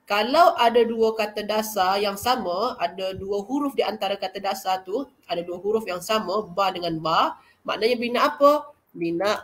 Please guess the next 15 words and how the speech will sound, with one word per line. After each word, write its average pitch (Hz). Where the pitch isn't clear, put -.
mudha-, 170
mudha'af. 175
Jadi 220
yang 170
kita 214
akan 247
bincang 262
hari 185
ni 233
apa 247
dia? 277
Wazan 247
tafa'ala 185
ya 220
tafa'alu 214